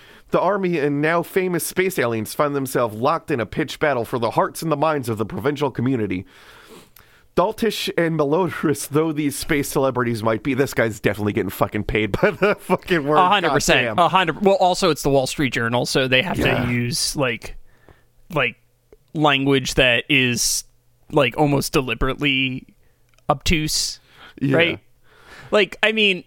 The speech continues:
Speaker 2: Daltish and Mal-, Malodorous are not, like, that weird of words, right? But, like,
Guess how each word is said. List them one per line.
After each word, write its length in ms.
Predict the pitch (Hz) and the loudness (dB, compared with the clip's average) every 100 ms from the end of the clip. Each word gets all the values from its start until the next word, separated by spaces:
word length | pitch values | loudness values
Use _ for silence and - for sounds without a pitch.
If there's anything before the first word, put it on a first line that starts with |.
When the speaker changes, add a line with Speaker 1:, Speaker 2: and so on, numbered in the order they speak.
| 185 | -2
Speaker 2:
Daltish 420 | 202 185 190 175 | 0 2 -2 -2
and 80 | 160 | 0
Mal-, 200 | 135 135 | 0 0
Malodorous 720 | 156 139 131 131 127 120 - - | 0 2 4 4 2 2 -2 0
are 140 | 139 | 2
not, 280 | 127 123 123 | 4 2 0
like, 200 | 131 110 131 | -4 -4 -4
that 340 | 110 113 117 _ _ _ _ | 0 0 -2 _ _ _ _
weird 260 | 156 147 147 | -4 -2 -2
of 120 | 143 | -2
words, 520 | 151 147 151 151 - | 0 0 -2 -6 -4
right? 360 | 165 156 160 147 | -2 0 0 -4
But, 280 | 151 143 120 | -4 -4 -2
like, 400 | 143 123 - - | -4 -4 -6 -16